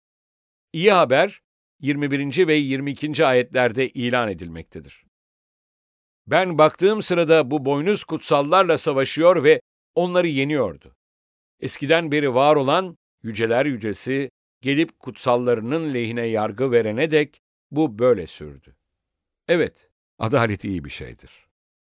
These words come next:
Diyarbakırlı bir kadın İzmir'de yaşıyordu. Anne babası öldüğünde miras olarak bir arazi aldı.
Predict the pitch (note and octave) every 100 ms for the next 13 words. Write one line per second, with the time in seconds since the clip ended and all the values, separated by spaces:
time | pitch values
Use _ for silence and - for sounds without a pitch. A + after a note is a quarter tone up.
0 | - C#3 D#3+ D3 - C3+ B2 A#2 - A#2+
1 | C#3+ A#2 A2+ G#2+ F2+ F#2 F2 - E2+ D2+
2 | C#2+ D2 _ _ _ _ _ _ _ _
3 | _ A2 A2+ A2 A2+ G#2+ - A#2 G2 F#2
4 | F#2 F#2+ C3+ D3 _ _ _ - A#2+ C3
5 | C3 - A2+ G#2 A2 - G#2 - G2 F#2+
6 | F#2 E2 D#2+ C#2 C2 C2